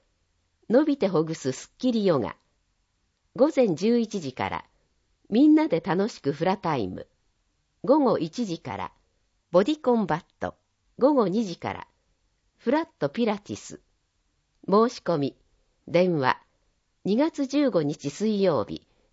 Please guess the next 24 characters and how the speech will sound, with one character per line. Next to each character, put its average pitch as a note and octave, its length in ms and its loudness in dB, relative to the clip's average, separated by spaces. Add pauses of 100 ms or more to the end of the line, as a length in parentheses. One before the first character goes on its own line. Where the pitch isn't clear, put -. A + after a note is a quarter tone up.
午 C#4 180 4
前 F3 220 0
十 G#3+ 260 0
時 A#2 160 -8
か F#2+ 160 -12
ら、 D#2+ 160 -14 (720)
当 B3 200 4
日 A#3 280 -6
参 F3+ 280 -4
加 D3 140 -8
可 D#3 180 -6
能。 A2 360 -4 (1700)
ぷ G#3+ 120 -4
よ D4+ 140 0
ぷ - 160 -4
よ A3 200 4
e A3 240 -2
ス - 160 -12
ポ D#3+ 220 2
ー G#2+ 80 -2
ツ。 - 260 -18 (1160)
時 D#3 160 -8
間、 E3 320 -4 (640)
一、 - 440 -8